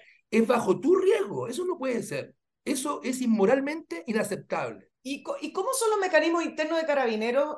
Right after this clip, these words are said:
Speaker 2: Eh, porque acá también me pierdo, general. Tienen una
Speaker 1: Bien.
Speaker 2: defensoría jurídica interna, pero, por ejemplo, con los casos de octubre del dos mil diecinueve, con los casos de,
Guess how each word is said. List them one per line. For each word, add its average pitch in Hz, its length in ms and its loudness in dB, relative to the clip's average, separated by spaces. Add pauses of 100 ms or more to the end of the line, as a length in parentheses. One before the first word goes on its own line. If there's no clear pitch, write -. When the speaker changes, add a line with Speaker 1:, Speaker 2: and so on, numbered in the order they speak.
(120)
Speaker 2:
Eh, 208 300 -2
porque 220 220 0
acá 285 160 0
también 302 260 -2
me 359 140 -4
pierdo, 190 400 2
general. 151 500 -10 (460)
Tienen 370 260 -2
una 339 320 2
Speaker 1:
Bien. 233 40 -4
Speaker 2:
defensoría 277 920 0 (100)
jurídica 226 640 -2
interna, 165 720 -6 (420)
pero, 240 360 6
por 240 120 0
ejemplo, 311 1000 -4
con 247 120 0
los 226 120 -2
casos 294 340 0
de 254 80 -2
octubre 277 460 -6
del 240 380 -2
dos 220 100 -2
mil 262 160 -6
diecinueve, 269 480 -2
con 226 100 -2
los 208 120 -4
casos 247 320 -2
de, 214 420 -4